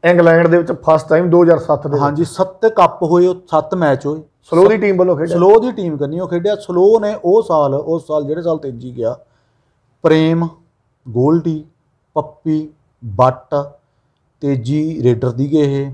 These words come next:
Speaker 2: ਜੋਗੀ ਤੇ ਕਾਕਾ ਕਾਰੀ ਸਾਰੀ। ਇੱਕ ਪਾਕਿਸਤਾਨ ਵਾਲਾ ਮੁੰਡਾ ਹੋਰ ਹੁੰਦਾ ਸੀ, ਸੌਖਤ।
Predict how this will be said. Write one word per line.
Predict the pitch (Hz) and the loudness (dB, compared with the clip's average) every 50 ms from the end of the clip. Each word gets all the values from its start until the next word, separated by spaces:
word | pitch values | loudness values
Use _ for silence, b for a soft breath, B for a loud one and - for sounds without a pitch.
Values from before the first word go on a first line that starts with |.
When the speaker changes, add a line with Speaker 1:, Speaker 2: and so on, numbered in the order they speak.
| - _ _ _ _ - | -14 _ _ _ _ -14
Speaker 2:
ਜੋਗੀ | 113 107 135 139 139 127 147 151 151 147 147 - _ _ _ _ _ _ _ _ _ _ _ _ _ _ _ _ _ _ _ _ _ | -6 -2 0 0 2 2 0 -2 -2 -4 -8 -12 _ _ _ _ _ _ _ _ _ _ _ _ _ _ _ _ _ _ _ _ _
ਤੇ | 135 131 131 131 131 127 127 127 131 131 - - | -2 0 2 2 2 2 2 0 0 -2 -2 -2
ਕਾਕਾ | 151 147 147 - 147 143 | -2 -2 0 0 0 0
ਕਾਰੀ | 135 135 113 113 131 139 | 0 0 -2 -2 -2 -4
ਸਾਰੀ। | 135 143 139 135 139 143 - - _ - | -2 -2 -2 -2 -2 -6 -10 -12 _ -12
ਇੱਕ | 185 180 - 214 | -12 -10 -8 -10
ਪਾਕਿਸਤਾਨ | - - 185 165 165 170 - - 175 165 165 165 | -6 -2 -2 -2 -2 -4 -8 -12 -8 -8 -4 -4
ਵਾਲਾ | 165 165 165 160 | -2 0 0 0
ਮੁੰਡਾ | 160 151 143 139 143 147 | -2 -4 -2 0 0 0
ਹੋਰ | 135 127 131 127 | 0 0 -2 -2
ਹੁੰਦਾ | 127 123 123 135 | -2 -2 -4 -4
ਸੀ, | 139 120 | -4 -4
ਸੌਖਤ। | - - - - 131 123 120 - - - | -6 -10 -6 -2 0 0 0 -2 -6 -14